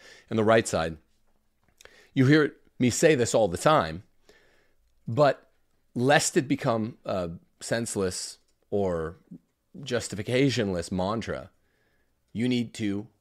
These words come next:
understand what the reasons animating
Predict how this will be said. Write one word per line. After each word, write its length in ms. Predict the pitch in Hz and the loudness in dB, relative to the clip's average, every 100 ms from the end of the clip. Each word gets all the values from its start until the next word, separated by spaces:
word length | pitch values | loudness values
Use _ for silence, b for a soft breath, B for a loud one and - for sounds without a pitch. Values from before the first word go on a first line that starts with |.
| - | -8
understand 600 | 107 101 - 104 90 92 | -6 -6 -4 -4 -4 -6
what 280 | 101 104 - | -4 -4 -2
the 80 | 95 | -2
reasons 840 | 90 117 123 92 82 76 - - _ _ _ _ _ _ _ - | 0 2 2 0 -4 -8 -14 -18 _ _ _ _ _ _ _ -4
animating 580 | 120 107 95 87 85 | -2 0 0 -2 -6